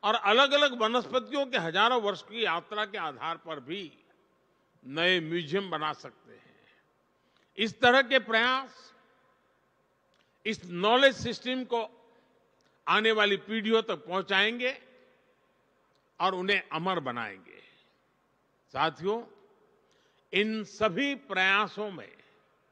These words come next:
हमें सफलता तभी मिलेगी, जब हम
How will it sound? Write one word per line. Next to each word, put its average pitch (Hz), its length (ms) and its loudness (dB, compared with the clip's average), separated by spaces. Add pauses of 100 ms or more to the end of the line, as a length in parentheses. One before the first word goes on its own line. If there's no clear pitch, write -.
(840)
हमें 202 280 2
सफलता 208 720 -2
तभी 196 440 -2
मिलेगी, 175 640 -2 (1080)
जब 135 160 -8
हम 220 520 -4